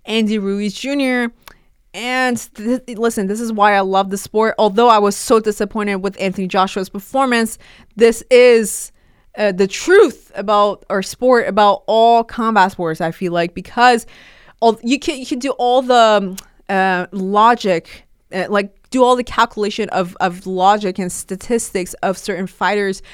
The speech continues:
before the fight, make predictions, even do bettings on your, on, uh, whatever fighter,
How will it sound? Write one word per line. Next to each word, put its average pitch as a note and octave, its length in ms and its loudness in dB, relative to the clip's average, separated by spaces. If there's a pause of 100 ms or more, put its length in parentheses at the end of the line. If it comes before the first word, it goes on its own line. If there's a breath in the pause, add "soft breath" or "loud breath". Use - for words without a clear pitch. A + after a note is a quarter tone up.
(140)
before A3+ 340 -2
the G#3+ 60 -8
fight, G#3 260 0
make G3 200 -6
predictions, G3 720 -2
even G3 220 -4 (280 soft breath)
do B3+ 160 0
bettings G#3+ 600 0 (240 soft breath)
on F#3+ 160 -2
your, F#3+ 160 -6
on, F#3+ 260 -4
uh, F3+ 220 0
whatever F#3+ 340 0
fighter, A3+ 480 2